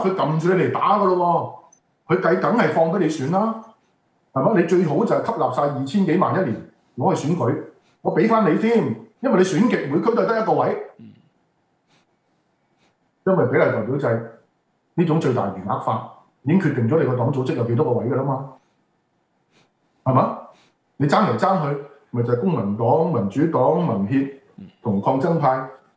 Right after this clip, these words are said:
Speaker 1: 呢個光譜裏邊自己分嘅啫嘛。三十五加，你最叻最叻係每一區分到李慧瓊一席，多五席直選啫，其實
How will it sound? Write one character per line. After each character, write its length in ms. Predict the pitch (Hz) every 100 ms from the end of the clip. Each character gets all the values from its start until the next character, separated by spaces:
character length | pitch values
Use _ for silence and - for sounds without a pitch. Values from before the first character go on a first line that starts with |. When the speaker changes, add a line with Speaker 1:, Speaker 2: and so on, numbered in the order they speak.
| _ -
Speaker 1:
呢 80 | 175
個 80 | 143
光 200 | 175 170
譜 240 | 135 147 127
裏 60 |
邊 200 | 120 113 110
自 180 | - 113
己 160 | 120
分 160 | 147 160 156
嘅 80 | 135
啫 100 | 160
嘛。 260 | 147 147 - _ _ _ _ _ _ _ _ _ _ _ _ _
三 160 | - 214
十 240 | 151 135 139 165
五 40 |
加， 360 | 190 196 - - - _ _ -
你 120 | 143
最 260 | 160 170 156
叻 160 | 170 202
最 220 | 180 147
叻 100 | 185
係 160 | 151 123
每 120 | 117
一 40 | 156 170
區 220 | 180 156 - -
分 160 | - 170
到 100 | 165
李 120 | 147
慧 80 | 120
瓊 160 | 104 98
一 200 | 98 147
席， 60 | 113 - - _ _ _ _ _ _ _ _ _ _ _ _ _ -
多 240 | 156 113
五 160 | 101 110
席 100 | 117
直 120 | 107
選 200 | - 92
啫， 140 | 104 -
其 60 |
實 80 | -